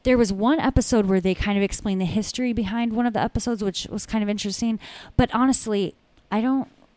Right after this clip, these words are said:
I don't think it's the best example of what a television podcast can do.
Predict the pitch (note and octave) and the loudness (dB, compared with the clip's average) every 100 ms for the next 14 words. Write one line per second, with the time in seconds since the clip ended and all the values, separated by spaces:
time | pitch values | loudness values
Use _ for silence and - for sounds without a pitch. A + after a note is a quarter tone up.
0 | _ _ _ - A#3 C#4+ C4 C#4 C4 B3 | _ _ _ 0 2 2 2 0 2 0
1 | - A3+ F#3 F#3 - F3+ E3 F3+ - C4 | 0 0 2 2 0 -4 -4 -4 2 4
2 | C4+ G3 F#3 E3+ E3+ - F#3 F3+ E3+ E3+ | 4 2 0 -2 -4 -6 -4 -4 -4 -6
3 | D#3 D#3 D#3 D3+ - D#3+ E3 | -8 -10 -10 -8 -8 -6 -8